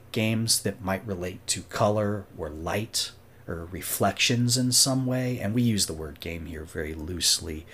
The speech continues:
because they're not very intelligent. They have a,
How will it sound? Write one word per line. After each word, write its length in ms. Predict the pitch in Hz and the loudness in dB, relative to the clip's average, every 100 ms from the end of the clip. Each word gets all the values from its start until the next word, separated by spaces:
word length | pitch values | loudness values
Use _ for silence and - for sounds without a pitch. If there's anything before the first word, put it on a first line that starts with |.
| - - - | -16 -14 -12
because 260 | - 101 101 | -2 2 4
they're 140 | 104 | 4
not 380 | 92 98 90 82 | 4 2 2 0
very 260 | 104 82 80 | -4 -2 -4
intelligent. 720 | 78 - 76 71 - 78 - - - - - - | -4 -4 -4 -6 -8 -10 -12 -18 -20 -20 -12 -2
They 80 | |
have 220 | 95 95 | 2 2
a, 80 | 82 | -2